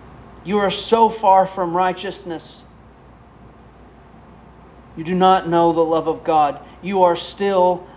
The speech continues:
a condemned sinner. And you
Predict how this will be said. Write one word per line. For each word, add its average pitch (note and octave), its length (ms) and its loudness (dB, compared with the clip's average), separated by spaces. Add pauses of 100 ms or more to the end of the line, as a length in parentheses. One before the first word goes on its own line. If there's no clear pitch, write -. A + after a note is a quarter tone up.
a E3 80 -6
condemned F3 640 -6 (140)
sinner. D#3+ 520 -6 (3000)
And C#3 180 -8
you F3+ 440 2